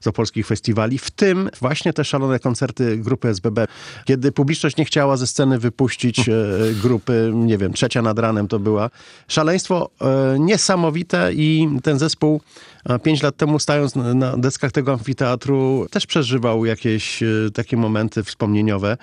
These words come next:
To dla nich też każdy pobyt w tym obiekcie budzi sympatyczne wspomnienia. Pamiętają swoją młodość, te wszystkie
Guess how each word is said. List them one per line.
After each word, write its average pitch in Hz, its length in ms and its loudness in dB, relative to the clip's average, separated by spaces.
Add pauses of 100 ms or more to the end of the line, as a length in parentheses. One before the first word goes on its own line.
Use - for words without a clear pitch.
(260)
To 127 80 0
dla 123 140 2
nich 135 160 0
też - 400 -4
każdy 143 260 0
pobyt 131 240 0
w 107 100 -12
tym 131 360 0
obiekcie 135 500 0 (280)
budzi 113 640 0
sympatyczne 123 680 -2
wspomnienia. 117 720 -2 (360)
Pamiętają 127 420 2
swoją 123 260 0
młodość, 127 400 0
te 120 80 -4
wszystkie 117 380 -2